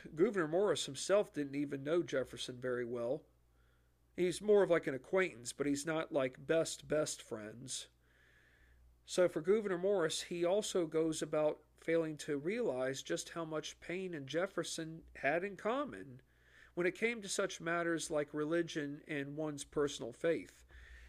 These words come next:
Of course, when I think of religion for Thomas Jefferson, I think of him as being the, uh, founder for the, uh, Virginia Statutes on Religious Freedom.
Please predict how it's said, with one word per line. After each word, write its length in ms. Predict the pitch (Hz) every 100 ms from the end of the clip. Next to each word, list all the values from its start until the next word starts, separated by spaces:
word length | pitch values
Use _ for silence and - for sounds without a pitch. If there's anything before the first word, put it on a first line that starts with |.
| -
Of 40 | -
course, 240 | 180 170
when 100 | 170
I 60 | 175
think 220 | 190 185
of 140 | 156
religion 500 | 156 156 180 170 143
for 120 | 143
Thomas 380 | 151 160 151 147
Jefferson, 680 | - 156 170 156 - 135 135 - - - - _
I 120 | 151
think 240 | 156 170 170
of 100 | 139
him 240 | 175 170
as 140 | 151 -
being 420 | - 156 156 147
the, 160 | 143
uh, 120 | 143 139
founder 600 | - 165 175 160 143 139
for 180 | -
the, 200 | 135 139
uh, 100 | 139
Virginia 480 | 131 139 135 165 151
Statutes 800 | 131 - 151 160 - 135 135 -
on 180 | 135 135
Religious 460 | 135 139 135 123
Freedom. 540 | - 190 214 - 95